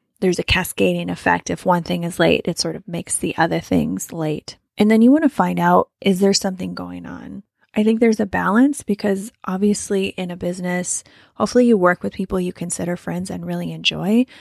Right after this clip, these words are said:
But in this scenario, I'm not telling you to put your business aside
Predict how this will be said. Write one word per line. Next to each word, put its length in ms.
But 220
in 200
this 180
scenario, 840
I'm 160
not 220
telling 280
you 120
to 100
put 180
your 80
business 400
aside 560